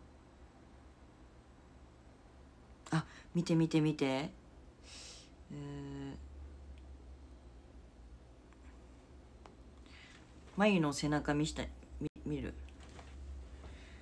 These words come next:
これ見て。これ眉の背中。これ。やばくない？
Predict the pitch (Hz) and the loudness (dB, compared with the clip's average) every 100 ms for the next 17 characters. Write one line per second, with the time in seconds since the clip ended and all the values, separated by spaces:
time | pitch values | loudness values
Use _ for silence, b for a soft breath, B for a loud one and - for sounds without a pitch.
0 | B - 156 143 156 127 127 - - - | B -6 0 2 2 0 -4 -8 -20 -20
1 | - 147 143 170 147 123 131 127 127 - | -6 -2 6 6 6 2 0 0 -2 -4
2 | - - - - - - - - - - | -10 -16 -18 -18 -18 -18 -18 -18 -18 -20
3 | - - - - - - - - - - | -20 -18 -16 -14 -16 -18 -18 -18 -18 -18
4 | - - - - - - - - - - | -18 -18 -18 -18 -20 -18 -18 -18 -20 -20
5 | - - - 143 143 147 151 151 | -18 -18 -6 0 0 2 2 2